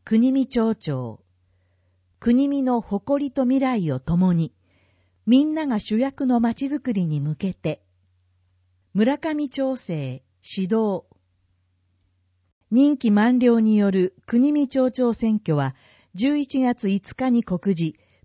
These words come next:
十日に投開票が執行され、新人の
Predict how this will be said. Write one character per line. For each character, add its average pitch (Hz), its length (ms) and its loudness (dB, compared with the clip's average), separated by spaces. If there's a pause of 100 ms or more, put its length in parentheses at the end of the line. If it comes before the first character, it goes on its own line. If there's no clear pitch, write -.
十 269 220 2
日 262 180 -2
に 233 180 0
投 285 280 -2
開 294 220 -4
票 202 260 -2
が 156 120 -4
執 - 180 -12 (100)
行 175 180 0
さ 175 140 -6
れ、 151 200 -4 (360)
新 254 280 0
人 226 280 2
の 190 240 0